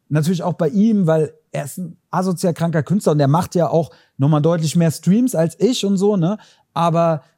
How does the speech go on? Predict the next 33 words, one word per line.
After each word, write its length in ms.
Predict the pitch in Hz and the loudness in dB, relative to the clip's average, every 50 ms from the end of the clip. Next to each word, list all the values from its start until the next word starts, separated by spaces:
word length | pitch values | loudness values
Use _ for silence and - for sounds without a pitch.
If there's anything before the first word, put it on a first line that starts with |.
| _ _ _ | _ _ _
äh, 380 | 160 160 160 165 160 160 - | 0 2 2 2 2 0 -2
viele 380 | - - - - 190 214 202 190 | -4 -6 -2 0 0 2 2 0
schreiben 380 | - - 143 165 170 165 170 | -2 -2 -2 -2 0 0 0
dann 140 | 165 156 143 | 0 -2 -2
trotzdem, 460 | - - 175 175 - - 165 160 156 | -4 -6 -10 -10 -8 -6 -6 -4 -4
„Ja, 500 | 143 156 156 170 170 170 165 160 160 160 | -4 -6 -8 -10 -12 -12 -10 -10 -10 -10
äh, 240 | 156 175 180 160 165 160 165 175 175 165 | -10 -10 -12 -12 -12 -12 -12 -14 -14 -14
es 160 | 165 143 - | -14 -8 -8
wird 140 | 165 143 - | -8 -8 -6
Zeit, 320 | - 185 175 180 175 151 | -6 -6 -6 -6 -4 -6
dass 140 | 170 156 - | -8 -8 -6
du 80 | - | -4
mal 100 | 165 160 | -2 -2
das 320 | 156 135 175 160 143 - - | -2 -2 -2 -4 -4 -6 -6
kriegst, 280 | - 160 160 - - 156 | -6 -6 -6 -4 -4 -6
was 100 | 160 - | -6 -4
dir 120 | - 160 | -4 -6
zusteht.“ 460 | - - - 226 240 208 - 208 196 180 | -6 -2 -2 -2 -2 0 0 0 0 0
Und, 120 | 180 156 - - _ _ _ | -2 -4 -6 -12 _ _ _
und 140 | 160 175 | -2 -2
er 220 | 202 - 240 233 233 | 0 0 -4 -4 -4
hat 140 | 226 196 214 | -6 -4 -6
es 140 | 202 - | -8 -8
voll 340 | - - - - 240 233 240 | -8 -14 -8 -6 -2 -2 -2
krass 400 | 240 - - 208 214 240 - - | -2 -4 -8 -6 -6 -6 -6 -6
dann 200 | - 208 196 196 | -6 -4 -4 -2
so 180 | 175 185 196 190 | -2 -2 -4 -4
gesagt, 400 | 170 180 165 160 208 220 - - | -4 -4 -4 -2 -4 -4 -6 -8
hat 100 | 196 165 | -12 -10
so 80 | - | -8
gesagt, 380 | 180 180 175 160 190 185 - - | -6 -6 -4 -4 -4 -4 -6 -8
so, 160 | - 170 - _ | -12 -12 -10 _
„Ey, 260 | - 208 226 240 202 | -4 -2 0 0 -2